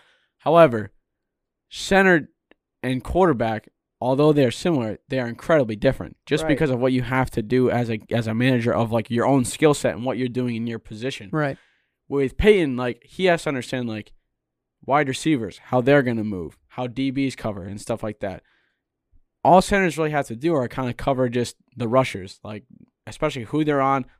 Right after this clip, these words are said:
Speaker 1: linebackers, and kinda recognize close interior defense schemes rather than the thing as a whole because you're not really seeing and making those decisions. So it's interesting that they chose him.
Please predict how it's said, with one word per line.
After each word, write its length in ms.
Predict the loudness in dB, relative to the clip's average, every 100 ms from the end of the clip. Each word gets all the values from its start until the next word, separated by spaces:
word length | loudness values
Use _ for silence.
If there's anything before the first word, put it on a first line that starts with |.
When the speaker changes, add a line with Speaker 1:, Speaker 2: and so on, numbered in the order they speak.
| -8
Speaker 1:
linebackers, 680 | -6 -2 0 -2 -2 -8 -8
and 120 | -10
kinda 200 | -4 -4
recognize 520 | 0 -2 0 -4 -4 -6
close 420 | -2 2 2 0
interior 520 | -6 -6 0 0 0
defense 460 | -2 -4 -2 -6 -8
schemes 440 | -6 -4 -4 -6 -14 _ _
rather 280 | 0 2 2
than 160 | 0
the 80 | -4
thing 220 | -2 -2
as 100 | -2
a 60 | -4
whole 240 | -4 -2
because 340 | -4 -6 -8 -2
you're 100 | 2
not 100 | 4
really 160 | 4 2
seeing 420 | 0 0 2 0 -6 -18 _
and 100 | 0
making 260 | 0 0 -2
those 140 | -4
decisions. 460 | -6 -4 -4 -6 -10
So 240 | -8 -8 _ _ -4
it's 140 | 0
interesting 360 | 0 0 0 2
that 120 | 4
they 100 | 2
chose 320 | 4 4 4
him. 160 | 2